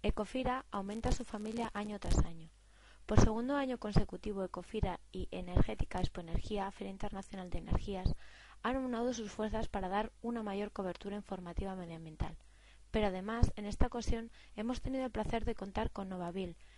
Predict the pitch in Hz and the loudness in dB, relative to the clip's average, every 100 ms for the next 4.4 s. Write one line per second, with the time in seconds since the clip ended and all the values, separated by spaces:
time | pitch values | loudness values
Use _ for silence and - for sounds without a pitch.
0 | - - - 226 247 233 196 - - 185 | -20 -6 0 2 2 2 -4 -4 -6 -6
1 | - 185 175 220 233 220 196 190 185 185 | -8 -10 -6 -4 2 4 4 0 -4 -4
2 | - 214 220 208 185 185 185 214 196 196 | -4 -4 -4 -4 -2 0 0 -2 -6 -6
3 | 180 175 175 - - - - - 202 - | -8 -8 -8 -8 -12 -18 -20 -12 -8 -4
4 | 202 208 165 - | -4 -4 -6 -8